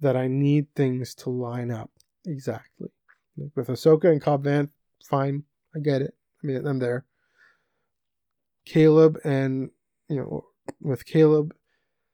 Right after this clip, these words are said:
it doesn't work as a story choice. It isn't that I need to line up. It's, it, there are reasons in terms of Kanan's character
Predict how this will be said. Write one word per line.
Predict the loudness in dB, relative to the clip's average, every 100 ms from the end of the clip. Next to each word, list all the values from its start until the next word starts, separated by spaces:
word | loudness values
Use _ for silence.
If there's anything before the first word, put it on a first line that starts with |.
| _ _ _ -8
it | 2
doesn't | 4 4 2
work | -2
as | -4
a | -8
story | -8 -4 -2 -2 -4 -8
choice. | -14 -18 -20 -20 -14
It | -8 -4
isn't | -2 -2 -4 _ _ _
that | -4 -2
I | -2
need | -4 -6
to | -8
line | -6 -8
up. | -10 -12
It's, | -12 -16 -8
it, | -8 -8 _ _ _
there | -4 0
are | 0 -2 -8 _ _ _ _ _ _ _ _ _ -18 -4
reasons | 4 4 6 4 2
in | 0 -2
terms | -2 -2 0
of | -2 -4 -10
Kanan's | -4 0 2 2 0
character | 2 2 2 -2 -4 -4